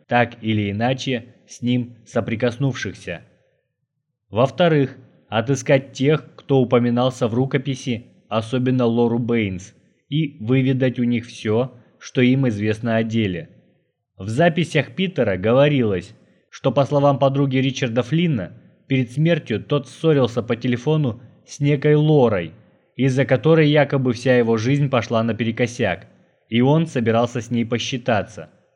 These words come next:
Была ли неизвестная собеседница той самой Лорой из рукописи?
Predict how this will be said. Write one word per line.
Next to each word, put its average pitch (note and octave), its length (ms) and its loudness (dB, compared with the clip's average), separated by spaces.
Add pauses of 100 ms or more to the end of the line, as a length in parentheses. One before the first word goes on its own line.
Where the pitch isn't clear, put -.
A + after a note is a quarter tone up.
(300)
Была C#3+ 280 4
ли D3 140 4
неизвестная C#3 520 0
собеседница B2 720 -6
той C#3 200 -2
самой B2+ 360 0
Лорой G#2+ 420 0
из F#2+ 120 -6
рукописи? G2+ 680 -4